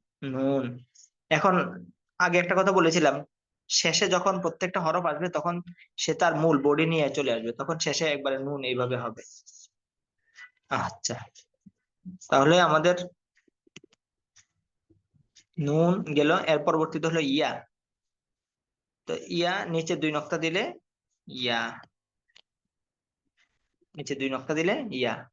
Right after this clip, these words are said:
আবার শেষে যখন আসবে তখন প্রত্যেকটা হরফ তার মূল বডি নিয়ে আসবে, অর্থাৎ এখানে আমাদের ইয়া এরকম হবে। হুম,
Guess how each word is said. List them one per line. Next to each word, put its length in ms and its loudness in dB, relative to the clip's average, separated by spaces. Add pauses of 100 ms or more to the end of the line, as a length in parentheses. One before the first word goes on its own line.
আবার 200 -4
শেষে 280 -4
যখন 220 -2
আসবে 220 -2
তখন 320 -4
প্রত্যেকটা 440 -6
হরফ 220 -2
তার 120 0
মূল 200 -2
বডি 200 -2
নিয়ে 160 0
আসবে, 340 -4
অর্থাৎ 300 -4
এখানে 220 0
আমাদের 220 -2 (680)
ইয়া 240 2
এরকম 380 0
হবে। 300 -6 (500)
হুম, 180 0